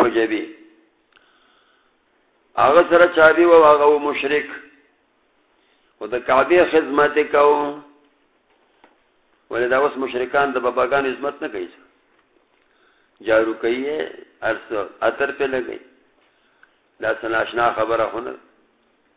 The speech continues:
هغه عثمان بن طلحه حجبي چابي ورسره وه. علي رضی الله عنه چې کوم دی، رسول الله صلی الله علیه وسلم ورته ویل، د دې نه چابي راوال.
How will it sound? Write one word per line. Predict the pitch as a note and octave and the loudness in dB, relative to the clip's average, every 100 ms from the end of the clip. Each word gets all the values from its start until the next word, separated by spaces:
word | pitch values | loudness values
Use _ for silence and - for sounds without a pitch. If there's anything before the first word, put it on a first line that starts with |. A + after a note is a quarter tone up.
| _ _ _ _ _ _ _ _ _ _ _ _ _ _ _ | _ _ _ _ _ _ _ _ _ _ _ _ _ _ _
هغه | D#3 F3+ F#3+ F#3 | 4 6 8 6
عثمان | F3 - D3+ E3 E3+ | 4 0 2 4 4
بن | D#3 D#3 - | 0 -2 0
طلحه | C#3+ C#3 D#3 C3+ | 2 2 0 0
حجبي | C#3+ C#3+ C#3 C#3+ C#3+ | -2 -2 -4 -6 -8
چابي | C#3 C#3 C#3 | 0 2 2
ورسره | C#3+ C3+ C3 A2+ G2+ | 0 -2 0 0 0
وه. | D#2 - _ _ _ _ _ _ _ _ _ _ _ _ _ _ _ _ _ | -2 -12 _ _ _ _ _ _ _ _ _ _ _ _ _ _ _ _ _
علي | G#2 B2+ F3+ | -8 -6 -2
رضی | G3 F#3+ E3+ | -4 -4 -4
الله | E3+ D#3+ F3 | -4 -2 -4
عنه | E3+ | -6
چې | D#3 | -6
کوم | D#3+ D#3 | -4 -2
دی، | D3+ | 0
رسول | |
الله | D3+ C#3+ | 0 -2
صلی | C#3 | -4
الله | C#3+ C#3+ | 2 2
علیه | C#3+ | 2
وسلم | C3 D3 | -2 -4
ورته | C#3+ C#3+ | -4 -2
ویل، | D#3 D3+ | -2 -2
د | C#3+ | -6
دې | C#3+ | -6
نه | D3 | -6
چابي | C3+ B2+ C3+ | -2 -2 2
راوال. | C3+ A2+ G2 | 2 2 0